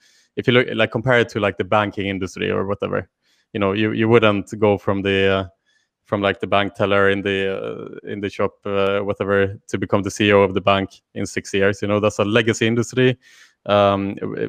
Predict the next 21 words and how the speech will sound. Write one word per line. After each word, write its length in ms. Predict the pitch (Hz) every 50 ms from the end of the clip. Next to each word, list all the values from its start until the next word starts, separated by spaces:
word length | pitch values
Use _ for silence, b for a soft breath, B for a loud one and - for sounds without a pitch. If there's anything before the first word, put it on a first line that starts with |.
| 101 -
which 180 | - 104 - -
is 80 | 95
very 180 | 95 110 107 98
conservative, 840 | - - 101 - - 127 135 127 123 - - 131 127 120 117 120 - _ _ _ _ _ _ _ -
and, 500 | - 104 104 101 101 101 101 101 90 104
uh, 300 | 101 101 101 98 101 107
you 120 | - 113
know, 140 | 104 101 101
you 140 | 101 104 101
have 160 | 104 107 -
to 160 | - - 101
accumulate 580 | 101 - - - 117 107 107 104 101 98 98 -
this, 260 | - 101 - - -
uh, 60 | 101
like, 260 | 95 101 98 95 - _ _ _ _ _ _ _ _ _ _ _ _ _ _ -
uh, 420 | - 101 98 98 104 104 101 -
how 240 | 101 110 110 104 104
do 120 | 101 107
you 100 | 107 104
work 300 | 107 107 101 101 98 -
within, 400 | 107 110 104 104 101 104 110 -